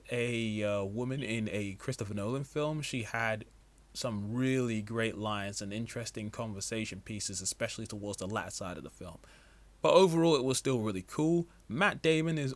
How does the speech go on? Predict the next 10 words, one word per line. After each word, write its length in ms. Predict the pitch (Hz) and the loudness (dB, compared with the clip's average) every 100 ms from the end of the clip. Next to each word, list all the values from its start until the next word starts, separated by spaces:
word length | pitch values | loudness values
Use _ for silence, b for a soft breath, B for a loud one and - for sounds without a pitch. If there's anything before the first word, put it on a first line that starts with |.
| - | -4
always 480 | 120 127 123 120 117 | 0 2 4 2 2
reliable, 580 | 110 107 104 104 110 107 | 2 4 4 2 0 0
and 180 | 101 101 | -2 -4
he 360 | - 120 120 | -4 -2 0
was 320 | 110 107 98 | 0 0 -2
really 300 | 95 107 101 | -4 -2 -2
good 240 | 92 95 98 | -2 -2 -2
as 400 | - 98 92 98 | -2 -2 -2 -4
Leslie 400 | 101 98 98 98 | -2 -2 -2 -6
Groves. 560 | 87 95 95 98 104 | -4 -4 -2 -4 -6